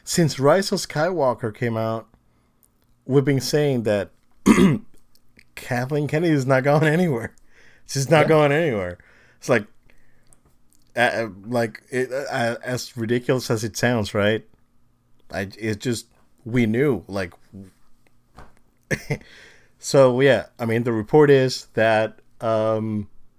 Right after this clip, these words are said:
Speaker 1: she signed another three-year contract to stay as the head of Lucasfilm. Um,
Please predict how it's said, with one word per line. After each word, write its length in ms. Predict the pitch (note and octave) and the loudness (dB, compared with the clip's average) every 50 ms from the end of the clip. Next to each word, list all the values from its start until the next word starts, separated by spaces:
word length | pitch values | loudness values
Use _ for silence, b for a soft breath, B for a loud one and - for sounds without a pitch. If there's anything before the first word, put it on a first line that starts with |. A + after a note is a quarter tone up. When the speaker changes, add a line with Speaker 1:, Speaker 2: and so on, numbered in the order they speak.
| _ _ _ _ | _ _ _ _
Speaker 1:
she 460 | - - - B2 A2+ A2 A2 A2 A2 | -20 -10 -6 -4 -4 -2 -2 -2 -4
signed 500 | G#2 - - - B2+ A#2 A#2 A#2+ A#2 A2 | -4 -6 -4 -2 -2 0 0 0 0 2
another 800 | G#2+ G#2 G#2 G#2 G#2 A#2 B2+ C3+ C#3 C3+ C3 B2+ C3 B2+ A#2+ - - _ - - | 2 2 2 2 2 2 2 4 4 4 4 4 2 2 0 -4 -14 _ -20 -16
three-year 460 | - A#2 B2+ C3+ B2+ B2+ B2+ A#2+ A#2 | -8 -4 -2 -2 0 0 0 0 0
contract 560 | A2 A#2 A2 G#2 G2+ - A2+ G2 F#2+ F#2 - - | -2 -4 -4 -4 -4 -4 -4 -4 -4 -6 -8 -14
to 60 | - | -18
stay 260 | - - A2 F#2+ F#2+ | -12 -8 -6 -4 -4
as 220 | F2+ F#2+ F#2+ F2+ | -4 -6 -8 -10
the 320 | - - G2 F2+ F#2 F2+ F2 | -12 -12 -10 -10 -8 -10 -8
head 220 | E2+ G#2 G2+ F#2 | -8 -8 -8 -6
of 180 | F#2 F2 E2 - | -8 -10 -10 -10
Lucasfilm. 600 | A2+ A#2 A2 - A2+ - - C3 B2 B2+ B2+ B2+ - b b b b b b b b b b b b b b b b b b b b b b | -12 -10 -8 -8 -10 -8 -6 -4 -2 -2 -4 -6 -10 b b b b b b b b b b b b b b b b b b b b b b
Um, 760 | - A#2 G#2 G#2 G#2 G#2 G#2 G#2 G2+ G#2 G#2 G2+ F#2 B B | -2 0 2 2 2 2 2 0 0 0 -2 -2 -2 B B